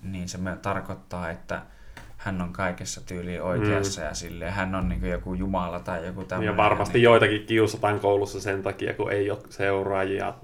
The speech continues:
Speaker 1: Niin.
Speaker 2: yhtä paljon kuin tällä tytöllä, joka on joku koulusuosituin.
Speaker 1: Mm.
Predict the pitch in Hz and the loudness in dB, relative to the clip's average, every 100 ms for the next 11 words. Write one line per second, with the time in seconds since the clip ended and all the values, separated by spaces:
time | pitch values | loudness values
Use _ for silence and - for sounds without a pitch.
0 | - - 101 98 95 95 - 101 - - | -18 -16 -12 -8 -6 -6 -4 -6 -4 -2
1 | 98 95 95 - 98 98 95 98 95 98 | 0 0 -4 -2 0 0 -4 -6 -6 -6
2 | - - - 98 92 90 - - - - | -6 -10 -8 -6 -4 -6 -6 -8 -8 -6
3 | - 104 110 110 107 - - - - - | -6 -4 -6 -2 -2 -2 -6 -6 -8 -10
4 | - - 104 101 98 | -16 -12 -10 -10 -10